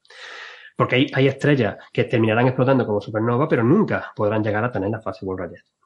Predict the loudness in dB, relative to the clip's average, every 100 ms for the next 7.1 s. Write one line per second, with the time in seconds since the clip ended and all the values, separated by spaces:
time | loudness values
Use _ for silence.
0 | _ -18 -8 -2 0 0 0 0 0 -2
1 | -4 -4 -2 -4 -2 0 0 0 -4 -4
2 | -6 -6 -6 -6 -6 -6 -4 -4 -4 -4
3 | 0 4 4 2 -2 -12 -20 -20 -14 -12
4 | -10 -10 -8 -8 -4 -4 -2 -2 -2 -2
5 | -2 -2 0 0 0 -2 -6 -10 _ -4
6 | -2 0 -2 -2 -2 -2 -4 -8 -10 -12